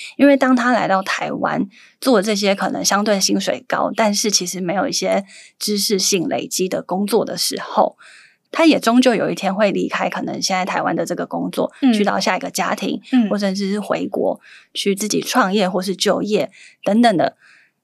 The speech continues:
Speaker 1: 他总要有一个在职涯上的累积。
Speaker 2: 嗯。
Speaker 1: 那过去他们来到台湾当看护，其实是很少有这个累积的，他就是真的就像一个单纯的劳动力，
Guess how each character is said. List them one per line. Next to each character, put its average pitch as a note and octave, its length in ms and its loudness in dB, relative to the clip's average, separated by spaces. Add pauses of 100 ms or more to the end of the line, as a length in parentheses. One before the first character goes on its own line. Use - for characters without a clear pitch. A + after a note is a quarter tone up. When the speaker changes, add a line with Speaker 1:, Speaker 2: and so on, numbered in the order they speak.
Speaker 1:
他 - 160 0
总 A3+ 160 2
要 G3+ 160 4
有 F3 280 2
一 - 80 -10 (100)
个 B2+ 180 0
在 F#3+ 180 2
职 F#3+ 200 -2
涯 F#3+ 180 0
上 F#3+ 160 0
的 G3 120 -4
累 - 280 -6
积。 - 380 -4
Speaker 2:
嗯。 G#3 280 2 (120)
Speaker 1:
那 C#4+ 160 4
过 C#4 240 6
去 B3+ 260 4
他 - 160 0
们 G#3 160 4
来 G3 160 0
到 G3 80 4
台 - 220 0
湾 F#3+ 240 -2
当 G3 200 0
看 G3 300 0
护， G3 160 -2
其 G3 180 -4
实 G3 120 -2
是 A3+ 80 0
很 F#3+ 200 -2
少 F3+ 180 2
有 E3 40 -2
这 F3+ 80 -6
个 F3+ 80 -2
累 - 240 -8
积 F3 180 -6
的， D#3+ 120 -6
他 - 180 -4
就 A#3 100 -4
是 A#3 340 -2 (340)
真 A#3+ 160 2
的 A#3 80 4
就 F#3 100 -2
像 F#3 220 -4
一 E3+ 60 -6
个 - 100 -4
单 F#3 180 -4
纯 F3 140 -8
的 - 80 -8
劳 - 140 -8
动 E3 200 -6
力， - 160 -2